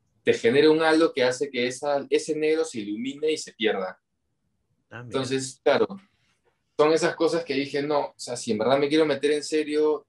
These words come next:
Speaker 1: tengo que aprovechar y voy a invertir en esto". Y
Speaker 2: Claro.
Speaker 1: me, y
Speaker 2: Claro, porque a-, además después trae sus frutos, ¿no? Porque si tienes buen equipo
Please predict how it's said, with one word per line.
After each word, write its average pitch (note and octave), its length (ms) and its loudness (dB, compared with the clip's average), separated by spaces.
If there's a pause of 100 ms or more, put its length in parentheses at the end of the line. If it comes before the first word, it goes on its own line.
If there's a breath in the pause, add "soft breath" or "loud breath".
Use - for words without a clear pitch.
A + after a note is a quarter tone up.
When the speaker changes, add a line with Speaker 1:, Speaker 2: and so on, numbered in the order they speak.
Speaker 1:
tengo C#3 200 -6
que C#3 60 -8
aprovechar A#2+ 500 -4
y F#2 260 -8
voy F#2+ 160 -10
a G2+ 60 -8
invertir F#2+ 380 -10
en - 80 -12
esto". - 260 -10
Y - 140 -20 (480)
Speaker 2:
Claro. A#2 380 -6 (840)
Speaker 1:
me, F3 380 -10 (920)
y A2 200 -8
Speaker 2:
Claro, A#2+ 240 0
porque B2 160 0
a-, B2+ 140 0
además C#3 380 -2
después E3 240 0
trae E3 180 2
sus D3 160 -6
frutos, C#3 340 -4
¿no? C#3+ 180 -10
Porque A#2+ 240 -12
si B2+ 160 -14
tienes C3+ 360 -8
buen C#3+ 160 -6
equipo F3 580 -6